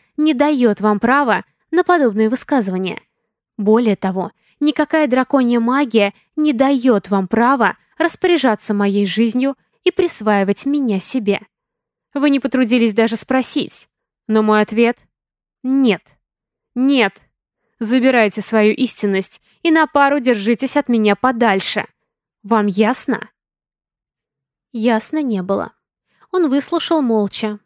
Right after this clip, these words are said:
лишь желваки без перерыва танцевали на щеках. Глаза пылали яростью.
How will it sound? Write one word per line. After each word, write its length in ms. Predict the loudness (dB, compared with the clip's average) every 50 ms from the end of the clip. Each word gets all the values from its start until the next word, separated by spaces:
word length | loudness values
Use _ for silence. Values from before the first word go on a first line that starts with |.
| _ _ -6
лишь 300 | -2 0 0 0 0 -4
желваки 580 | -4 -2 0 0 2 2 0 -2 -2 -4 -6 -4
без 180 | -4 -6 -6
перерыва 460 | -2 0 0 0 2 0 0 -2 -2
танцевали 520 | -4 -6 -6 -6 -4 -2 -2 0 0 0 -2
на 120 | -4 -4
щеках. 540 | -6 -6 -8 -8 -6 -8 -8 -10 -10 _ _ _ _ _ _ _ _ _ -8
Глаза 400 | -2 0 2 2 2 2 0 0
пылали 340 | 2 2 2 2 2 2 0
яростью. 600 | 0 0 -2 -2 -2 -4 -6 -6 -8 -8 -8